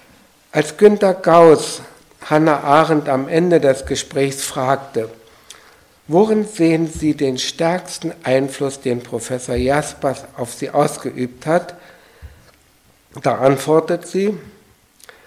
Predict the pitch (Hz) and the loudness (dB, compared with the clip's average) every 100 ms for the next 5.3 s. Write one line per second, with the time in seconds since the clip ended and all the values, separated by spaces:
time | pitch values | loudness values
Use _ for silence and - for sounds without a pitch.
0 | _ _ 123 143 143 120 104 95 - - | _ _ 4 8 8 6 -4 -8 -12 -20
1 | _ _ _ - 139 151 170 170 - 165 | _ _ _ -2 4 4 4 0 -2 -2
2 | 156 - 190 226 233 - 165 143 143 127 | -2 -2 2 2 2 -2 0 0 -4 -6
3 | 120 - 151 165 165 - - - - _ | -6 -10 -2 0 0 -4 -8 -20 -20 _
4 | _ _ _ - 127 170 - 156 - - | _ _ _ -6 -6 -4 -4 -6 -8 -8
5 | 123 101 | -4 -4